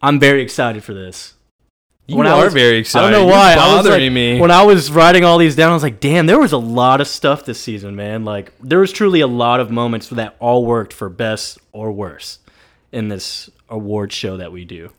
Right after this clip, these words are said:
Speaker 2: I feel like my mind is poisoned at this point, all right?
Speaker 1: It's,
Speaker 2: I
Speaker 1: it's kinda crazy because
Speaker 2: It's nuts.
Speaker 1: I was, <laughs> when I was going back, I was like,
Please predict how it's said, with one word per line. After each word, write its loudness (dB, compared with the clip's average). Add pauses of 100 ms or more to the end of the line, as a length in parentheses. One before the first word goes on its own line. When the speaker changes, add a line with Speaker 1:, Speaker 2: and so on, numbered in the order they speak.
(580)
Speaker 2:
I -12
feel -6
like -8
my -6
mind -4
is -8
poisoned -4
at -10
this -12
point, -18 (100)
all -8
right? -4
Speaker 1:
It's, -20
Speaker 2:
I -2
Speaker 1:
it's -6
kinda 0
crazy 0
because 0
Speaker 2:
It's -6
nuts. 2
Speaker 1:
I 4
was, 2
<laughs> -8
when 4
I 2
was -2
going 2
back, 0
I -2
was -4
like, -12